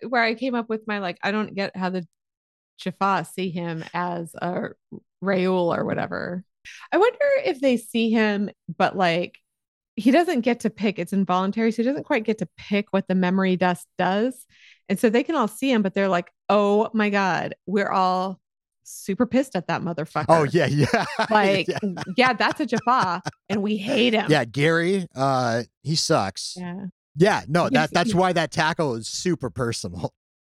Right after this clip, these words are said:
Speaker 1: He gets, he gets rescued, though, because the real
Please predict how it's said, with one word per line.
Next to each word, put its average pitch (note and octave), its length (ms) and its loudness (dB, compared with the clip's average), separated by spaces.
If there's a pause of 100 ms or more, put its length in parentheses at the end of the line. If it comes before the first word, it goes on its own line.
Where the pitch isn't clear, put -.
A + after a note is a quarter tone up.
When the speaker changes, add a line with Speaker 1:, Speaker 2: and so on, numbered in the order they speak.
(260)
Speaker 1:
He G#3+ 160 4
gets, G#3 280 2 (120)
he A3 120 0
gets A3 220 0
rescued, G#3+ 460 -2
though, E3+ 240 -6
because F3 720 -4 (340)
the F#3 80 0
real A3 540 2